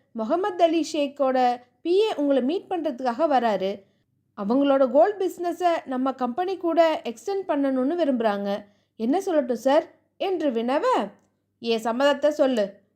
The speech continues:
நான் அதோ வந்துட்டே இருக்கேன்." "எப்போ வராங்க?" என்றவனிடம், "இன்னைக்கு ஈவினிங் சார்"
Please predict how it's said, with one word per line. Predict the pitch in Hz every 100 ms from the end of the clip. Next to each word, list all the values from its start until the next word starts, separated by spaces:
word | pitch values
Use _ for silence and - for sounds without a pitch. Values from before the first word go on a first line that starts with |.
| -
நான் | 226
அதோ | 220 262
வந்துட்டே | 254 254 247 277
இருக்கேன்." | 262 208 190 - _ _ _ -
"எப்போ | 220 262
வராங்க?" | 302 285 277 311 370 - _ -
என்றவனிடம், | 262 262 269 269 285 415 415 233 214 _ _ _
"இன்னைக்கு | 226 240 233
ஈவினிங் | 220 294 359 339
சார்" | 277 247